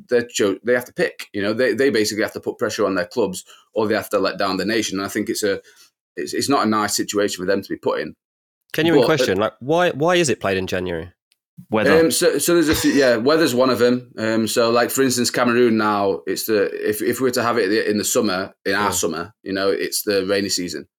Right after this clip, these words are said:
Speaker 2: Yeah.
Speaker 1: So they, they just have the, the, they don't have the infrastructure to deal with it.
Speaker 2: Fair enough.
Speaker 1: So if, if, if the games flood, the games flood. You know, there's no,
Speaker 2: <laughs> Yeah, it's
Speaker 1: there's no
Speaker 2: not.
Speaker 1: getting,
Speaker 2: <laughs>
Speaker 1: there's no getting away from it. And then
Speaker 2: Yeah.
Speaker 1: you,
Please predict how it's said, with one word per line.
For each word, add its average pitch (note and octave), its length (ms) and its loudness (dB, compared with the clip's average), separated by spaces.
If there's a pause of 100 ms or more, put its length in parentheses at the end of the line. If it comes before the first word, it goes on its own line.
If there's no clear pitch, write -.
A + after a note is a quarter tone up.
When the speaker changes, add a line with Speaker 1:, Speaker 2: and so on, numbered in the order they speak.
(120)
Speaker 2:
Yeah. F#2+ 300 -2
Speaker 1:
So G2+ 540 -2
they, A2 180 -2
they A2 120 -2
just A#2+ 140 -4
have A2+ 100 0
the, F#2 180 -2
the, G#2+ 360 -2
they G#2+ 100 -4
don't A#2 180 0
have A#2+ 120 -4
the G2 100 2
infrastructure - 480 -6
to G2 80 -8
deal G2 220 -2
with F2+ 160 -4
it. - 120 -10 (360)
Speaker 2:
Fair F2+ 140 -8
enough. E2+ 120 -6
Speaker 1:
So G2+ 560 0
if, A2+ 240 -4
if, - 360 -4 (460)
if G#2 520 -2
the A#2+ 140 0
games A#2+ 380 2
flood, G#2 440 -2 (480)
the - 100 -10
games G2 240 -2
flood. F2 340 -6 (160)
You G2+ 120 -2
know, G#2 160 0
there's G#2 160 0
no, A2 100 0
Speaker 2:
<laughs> A2 160 2
Yeah, G2+ 220 2
it's G#2 100 0
Speaker 1:
there's B2 120 4
no A#2+ 160 4
Speaker 2:
not. A2+ 80 2
Speaker 1:
getting, B2+ 360 2 (280)
Speaker 2:
<laughs> - 0 - (180)
Speaker 1:
there's A#2+ 140 2
no C#3+ 140 2
getting A#2+ 220 2
away A#2+ 240 2
from A2 220 -4
it. G2 120 -2
And A#2 140 4
then C3 120 4
Speaker 2:
Yeah. F#2 140 4
Speaker 1:
you, - 180 -4